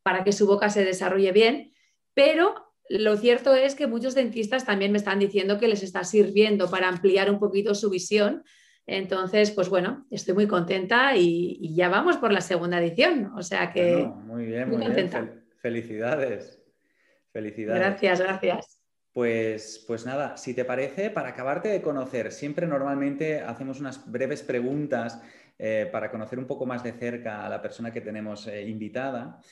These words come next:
Speaker 2: Si te parece, te las hago, ¿vale?
Speaker 1: Venga, dispara.
Speaker 2: Oye,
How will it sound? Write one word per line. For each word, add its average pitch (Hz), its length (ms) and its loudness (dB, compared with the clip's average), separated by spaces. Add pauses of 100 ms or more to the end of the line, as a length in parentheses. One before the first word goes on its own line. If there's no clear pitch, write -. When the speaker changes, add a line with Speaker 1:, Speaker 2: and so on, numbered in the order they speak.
(220)
Speaker 2:
Si - 160 -10
te - 80 -4
parece, 123 280 -4
te 143 100 -4
las 113 200 -6
hago, 87 220 -12
¿vale? 135 240 -6 (960)
Speaker 1:
Venga, 190 560 -2 (220)
dispara. 185 560 -2
Speaker 2:
Oye, - 400 -6